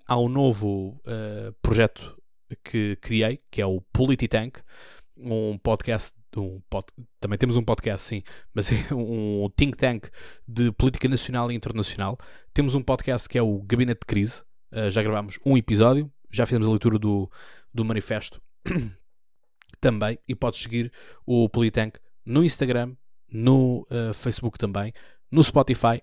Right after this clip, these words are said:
é o podcast será para breve, no YouTube já lá está também. Portanto, somos um conjunto de jovens adultos que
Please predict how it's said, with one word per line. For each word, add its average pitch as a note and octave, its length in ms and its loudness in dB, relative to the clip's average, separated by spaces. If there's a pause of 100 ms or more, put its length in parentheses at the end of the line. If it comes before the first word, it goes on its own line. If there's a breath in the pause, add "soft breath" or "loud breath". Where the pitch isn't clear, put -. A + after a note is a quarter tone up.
é C3+ 100 2
o C3 40 0
podcast - 420 2
será A2 160 0
para G#2+ 140 -2
breve, G#2+ 260 -2 (140)
no D#3 260 4
YouTube B2 440 2
já A2+ 140 0
lá G#2+ 80 2
está A2 180 0
também. G2 360 -6 (460 loud breath)
Portanto, B2+ 580 0 (500)
somos B2+ 260 4
um C3 60 4
conjunto B2 540 0
de A2+ 680 2 (260)
jovens C3 360 4
adultos A#2 360 2 (440 loud breath)
que B2+ 520 -2